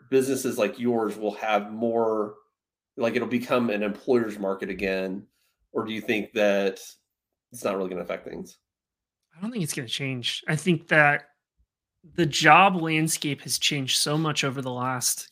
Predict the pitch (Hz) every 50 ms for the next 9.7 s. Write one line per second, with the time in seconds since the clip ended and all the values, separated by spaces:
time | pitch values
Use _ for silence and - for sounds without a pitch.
0 | - - 143 127 - 131 120 117 120 127 131 143 170 190 - - - - _ _
1 | _ _ _ _ - - 117 117 165 151 - - - 226 220 202 185 175 147 -
2 | 160 147 151 170 160 147 139 135 135 - - 147 139 131 123 - - 131 123 127
3 | 127 - - - - - - - 175 151 147 151 147 147 143 160 160 147 139 139
4 | 143 139 139 127 131 - - _ _ - 156 143 139 143 135 131 123 123 147 135
5 | 131 131 127 131 131 123 - - 185 180 180 170 160 151 151 151 151 143 143 139
6 | 147 - - - 147 143 135 139 - 139 131 127 131 135 139 143 - 131 131 123
7 | - - - _ _ _ _ _ _ _ _ _ _ _ _ _ - 139 170 -
8 | - 254 240 185 - - 208 185 165 151 156 175 202 185 170 160 151 139 - 160
9 | 160 151 147 - - - - - - - - - - -